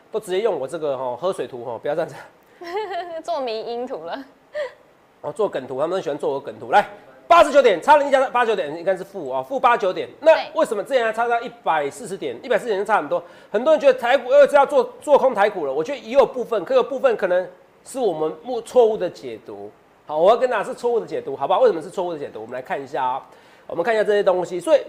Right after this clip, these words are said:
Speaker 1: 这个是变成一个很好玩的一件事情。我们今天看到，我今天看到，看到一个新闻，来，你知道一个新闻就是说，哎，我看找一下，新加坡对不对？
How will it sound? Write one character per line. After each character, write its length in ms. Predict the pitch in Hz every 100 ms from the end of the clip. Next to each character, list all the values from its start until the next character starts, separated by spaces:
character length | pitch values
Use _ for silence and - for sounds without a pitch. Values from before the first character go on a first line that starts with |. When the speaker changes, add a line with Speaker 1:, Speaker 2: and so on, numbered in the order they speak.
| -
Speaker 1:
这 100 | 320
个 140 | 254
是 80 | -
变 160 | - 254
成 100 | 226
一 20 |
个 120 | 240 -
很 220 | - 226
好 80 | 269
玩 160 | 175 156
的 20 |
一 40 |
件 120 | 160 156
事 140 | 160
情。 140 | 139
我 40 | 135
们 140 | 170
今 100 | 302
天 80 | 302
看 120 | 277
到， 160 | 262 214
我 140 | 220 254
今 100 | 269
天 40 |
看 80 | 269
到， 60 |
看 100 | 202
到 40 | 240
一 40 |
个 40 | 202
新 380 | - 214 226
闻， 160 | 185 131 - _ _ _ _ _ _
来， 240 | 147 131 - _ _ _ _ _
你 100 | -
知 80 | 196
道 80 | 320
一 60 |
个 80 | 269
新 160 | 247 262
闻 100 | 208
就 60 |
是 100 | 220
说， 320 | 190 208 208 - -
哎， 40 | 147 - _
我 120 | _
看 120 | 139
找 180 | 131 98
一 40 | -
下， 200 | 117 107 _ _ _ _ _ _ _ _ _ _ _
新 340 | _ - 277 277
加 240 | 269 262
坡 300 | 262 233 233
对 100 | 233
不 60 | 220
对？ 260 | 214 180